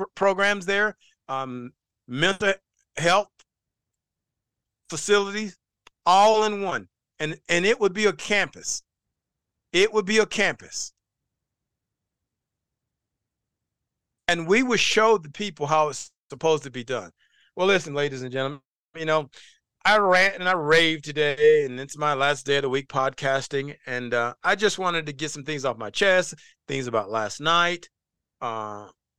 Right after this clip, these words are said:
how phony these guys are that are running for office.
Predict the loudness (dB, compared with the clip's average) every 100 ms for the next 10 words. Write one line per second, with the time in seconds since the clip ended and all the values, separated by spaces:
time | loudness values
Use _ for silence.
0 | _ _ _ _ _ -2 -2 -2 0 2
1 | 2 0 -4 -6 0 2 2 2 2 4
2 | 2 0 0 -2 -4 -6 2 4 4 2
3 | -6 -8